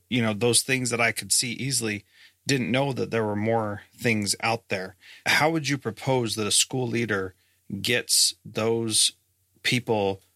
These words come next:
or shows those people to the kids? Do we bring 'em in? Do we talk to 'em? Do we have 'em volunteer at the school?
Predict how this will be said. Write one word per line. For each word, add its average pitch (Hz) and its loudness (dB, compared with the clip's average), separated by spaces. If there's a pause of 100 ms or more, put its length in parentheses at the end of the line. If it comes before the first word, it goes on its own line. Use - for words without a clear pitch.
(180)
or 107 0
shows 143 2
those 117 -2
people 117 -4
to 117 0
the 101 -6
kids? 98 -2 (320)
Do 107 -6
we 107 2
bring 135 0
'em 127 0
in? 139 2
Do 107 -2
we 101 -4
talk 120 -2
to 131 0
'em? 127 0
Do 107 -2
we 101 -2
have 117 2
'em 113 -4
volunteer 123 0
at 113 -8
the 98 -4
school? 127 0